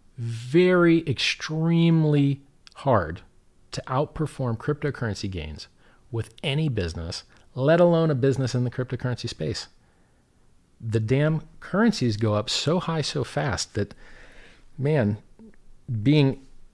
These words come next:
out of exposure to the crypto while you're hiring people and buying ads and doing all this stuff, it almost never works out. Like,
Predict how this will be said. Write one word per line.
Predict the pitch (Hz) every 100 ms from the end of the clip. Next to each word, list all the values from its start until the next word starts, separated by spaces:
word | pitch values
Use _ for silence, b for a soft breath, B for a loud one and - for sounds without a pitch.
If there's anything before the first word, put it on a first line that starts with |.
| -
out | 127 170 - - - - - -
of | 147
exposure | 127 - - 139 151 104 95 - -
to | - 113 107
the | -
crypto | - - - 92 101 - b b b b -
while | 120 117
you're | 117 104 -
hiring | - 113 113 113
people | - 113 117 110 110 110
and | 104 110
buying | 117 120 120
ads | 113 113 113
and | 107
doing | 120
all | 120 123 - - -
this | 110
stuff, | - 117 196 - - - _ - -
it |
almost | 123 190 - -
never | 104 95
works | 80 -
out. | 95 - B B B B B
Like, | 98 95 -